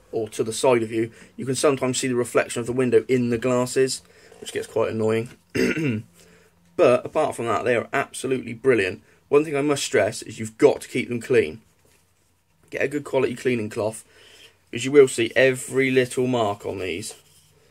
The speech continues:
and you don't want anything reflecting back at you when you are playing. And as I say, these are very, very flexible for people with large heads, to kit for people with large heads. Obviously, you've got the little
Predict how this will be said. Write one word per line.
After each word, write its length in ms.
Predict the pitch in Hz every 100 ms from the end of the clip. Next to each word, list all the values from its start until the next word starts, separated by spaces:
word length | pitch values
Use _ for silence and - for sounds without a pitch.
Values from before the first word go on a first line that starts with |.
| _ _ _ _ -
and 160 | 95 110
you 80 |
don't 140 | 117 120
want 180 | 107 120
anything 320 | 120 117 117
reflecting 480 | 110 120 - 113 110
back 240 | 113 120
at 60 | -
you 260 | 76 - - _ _
when 200 | 110 110
you 160 | 107 104
are 120 | 104
playing. 520 | - 120 104 67 - _ _ _ _ _ _ _ _ _ _ _ _ _ - - - _ -
And 140 | 127
as 100 | 135
I 40 | 123
say, 320 | 120 110 104
these 520 | 131 156 135 131 - _ _ _ -
are 100 | 110
very, 500 | 123 139 127 120 120
very 340 | 117 117 113
flexible 720 | 110 123 - - 87 85 117 - _ _ _ _ _ _ _ _ _ _ _ _ _ _
for 100 | 110
people 280 | 120 110 113
with 100 | 117
large 300 | 113 107 -
heads, 200 | 110 -
to 80 |
kit 220 | - 131 -
for 60 |
people 260 | - 110 110
with 100 | 110
large 300 | 110 107 -
heads. 340 | 107 87 - _ _ _ _ _ _ _ _ _ _ _
Obviously, 320 | - 120 123 117
you've 220 | 127 123
got 200 | 127 -
the 80 | 123
little 400 | 123 110 110